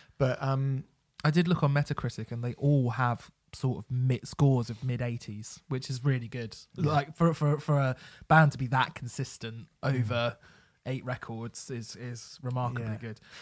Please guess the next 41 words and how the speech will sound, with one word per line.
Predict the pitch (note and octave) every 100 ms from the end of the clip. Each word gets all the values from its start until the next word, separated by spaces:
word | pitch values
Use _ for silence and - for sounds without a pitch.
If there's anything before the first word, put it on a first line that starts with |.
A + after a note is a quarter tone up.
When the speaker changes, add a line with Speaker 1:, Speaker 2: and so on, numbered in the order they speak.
| -
Speaker 1:
And | - E4
even, | C4 A3+ G#3+
you |
know, | F#3 D#3
like, | D3+ C#3+ - - _ _ _ _ _ _ _
they | A#3
can | A#3 - C4+ C4 G#3
do | A#3 G#3
slightly | - - D#3 D3
more. | B2+ A#2+
I | -
think, | F3+ E3+
you |
know, | C3
the | A#2
title | - E3+ E3
track | D3 D#3 C#3+ - - - - _
and, | - B2+ B2 A#2+ A#2+ A2+ -
um, | A#2+ A#2 A2+ A2+ A2+ - _ _ _ _ _ _
uh, | B2 A#2+ A#2 A2+
sorry, | A#2+ A#2
the | G#2
first | D#3 C3+ -
song, | - A#2+ A2+ A2+ - - _ -
um, | A2 G#2+ G2+ F#2+
I | G2+
should | - A2
say, | - G#2 A2 A2
um, | - A2+ A2 A2 A2 G#2+ -
and | A#2+
Where's | C3+ C3+ A#2+
Her | B2
Head, | G#2 B2+ A#2+ A#2 - - _ _
you | A#3
know, | F3+
they're, | G3 G#3+
they're | G3+ A3 G#3
a |
little | A3 A3
bit | D3+ D#3+
more, | D3+ D3 C#3 C3